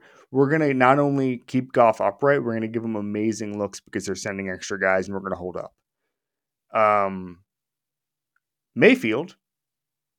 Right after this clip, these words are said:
was sacked in under three point one seconds twice on Sunday. Um, two fastest sacks he took all season were from the Detroit Lions. Remember that, that Melifonwu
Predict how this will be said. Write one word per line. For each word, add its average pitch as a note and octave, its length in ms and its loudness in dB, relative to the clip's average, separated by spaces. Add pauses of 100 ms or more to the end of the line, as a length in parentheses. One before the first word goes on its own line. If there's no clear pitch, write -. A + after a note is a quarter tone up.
(480)
was C#3+ 160 0
sacked C#3 500 2 (280)
in C#3 140 -4
under F#3+ 420 4
three F#3 240 0
point E3 240 -2
one C#3+ 160 0
seconds B2 440 -4
twice G2+ 360 -2
on F2 100 -12
Sunday. - 300 -18 (1040)
Um, G2 640 -2 (380)
two F3+ 160 0
fastest C3+ 500 0
sacks - 580 -2
he A#2 80 -10
took B2+ 180 -2
all A2 140 4
season C3+ 460 -6 (720)
were G#2+ 60 -16
from A2 160 -6
the F#2+ 80 -8
Detroit G#2+ 380 -4
Lions. - 420 -14 (180)
Remember B2+ 280 2
that, B2 340 4 (140)
that G2 160 -2
Melifonwu G2 640 0